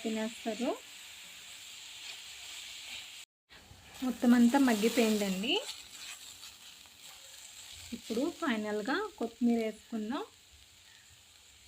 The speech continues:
కొత్తిమీర వేసేసుకుని ఒకసారి కలుపుకొని స్టవ్ ఆఫ్ చేసేసుకుందామండి. అయిపోయింది. స్పైసెస్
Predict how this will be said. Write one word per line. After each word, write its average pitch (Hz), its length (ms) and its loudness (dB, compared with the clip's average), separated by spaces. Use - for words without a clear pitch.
కొత్తిమీర 220 480 -6
వేసేసుకుని 208 480 -4
ఒకసారి 202 440 -4
కలుపుకొని 202 580 0
స్టవ్ 226 380 0
ఆఫ్ 202 160 -6
చేసేసుకుందామండి. 214 840 -2
అయిపోయింది. 214 520 0
స్పైసెస్ 247 440 0